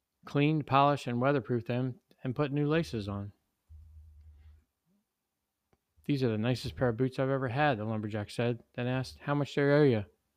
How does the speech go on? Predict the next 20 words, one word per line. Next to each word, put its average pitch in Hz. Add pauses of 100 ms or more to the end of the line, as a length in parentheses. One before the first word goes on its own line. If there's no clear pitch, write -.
(400)
"Not 113
a 135
thing. 127
Just 131
take 151
care 143
of 113
them," 104
the, 104
the 107
elderly 110
lady 107
said. 123 (640)
"Oh, 135
man, 110
I 104
must 120
give 110
you 101
something," 120